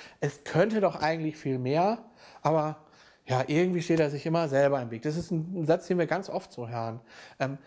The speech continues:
oder Ihr Kind ist im Sport sehr begabt, dass es dort nochmal Unterstützung erfährt, dann bietet sich ein Coaching an. Wir erarbeiten mit Ihrem Kind ein Thema, zeigen Ihrem Kind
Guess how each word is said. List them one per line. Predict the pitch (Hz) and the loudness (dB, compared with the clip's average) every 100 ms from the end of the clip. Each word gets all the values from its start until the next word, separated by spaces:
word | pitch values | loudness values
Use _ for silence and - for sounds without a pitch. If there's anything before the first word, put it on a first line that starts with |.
| - | -8
oder | - 175 180 | 2 4 4
Ihr | 165 | 2
Kind | 160 180 185 | -2 -4 -4
ist | - | -4
im | 143 | -8
Sport | 143 - 165 202 202 | -10 -2 0 2 2
sehr | 151 | 0
begabt, | 127 117 113 117 - - | 0 -2 -4 -6 -8 -12
dass | 131 | -10
es | 123 | -4
dort | - 151 170 | 4 4 2
nochmal | 143 143 123 | -6 -4 -4
Unterstützung | 131 131 - 170 165 185 | -4 -8 -2 -2 0 0
erfährt, | 180 170 170 165 - - | 0 0 -2 -2 -10 -4
dann | 143 156 | -2 0
bietet | 156 170 165 | -2 -4 -4
sich | - 156 | -6 -6
ein | 147 | -6
Coaching | 143 180 180 - 127 | 2 4 4 0 -10
an. | 117 117 127 _ - | -10 -12 -14 _ -4
Wir | 135 | -2
erarbeiten | 127 147 175 190 180 170 - _ | 0 2 2 2 -2 -10 -14 _
mit | 147 160 - - - | 0 0 -2 -8 2
Ihrem | 180 170 160 | 2 2 0
Kind | 156 180 170 127 - - - - | -6 -6 -6 -6 -12 -20 -12 -2
ein | 143 139 131 | -2 -2 -4
Thema, | 143 156 196 233 302 - - - _ - | 0 2 2 -2 -4 -10 -20 -20 _ -18
zeigen | - 151 170 226 | -2 0 2 0
Ihrem | 185 170 160 | 0 0 0
Kind | 156 156 151 143 | 0 0 0 -4